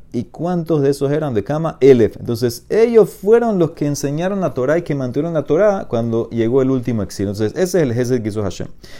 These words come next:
Ula Amar, ¿cuál es la tzedaká que hizo Hashem? Shehidgim Shte Shanim Le Venoshantem. La palabra Venoshantem, ¿sí? Es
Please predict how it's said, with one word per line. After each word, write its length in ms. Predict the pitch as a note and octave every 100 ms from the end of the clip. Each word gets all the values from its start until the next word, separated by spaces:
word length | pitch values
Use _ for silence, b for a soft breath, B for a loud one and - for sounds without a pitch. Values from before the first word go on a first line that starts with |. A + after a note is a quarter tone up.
| B -
Ula 260 | D3 B2 F2+
Amar, 400 | A#2 D#3+ - - - - - - - - -
¿cuál 140 | - A2
es 40 |
la 60 | G2+
tzedaká 240 | G2 F#2
que 120 | G#2+
hizo 120 | G#2 G2
Hashem? 400 | F2 C#3+ D3 A2
Shehidgim 500 | - G2 G2 C3+ C3
Shte 240 | - C#3
Shanim 440 | - G#2+ C3 D3
Le 500 | A2 A2 B2 A#2+ - -
Venoshantem. 1200 | F#2+ G#2+ G#2+ G#2+ A#2+ - - G#2 G2 - G2+ E2+ - B B B B B -
La 160 | F#2+ -
palabra 320 | F#2+ A#2+ C#3
Venoshantem, 1080 | A#2 G2+ G2+ - G2 F#2+ - C3+ G2+ F2+ A2+ - - - -
¿sí? 440 | - G#2+ A2+ E3 - - -
Es 460 | G#2+ G#2+ - -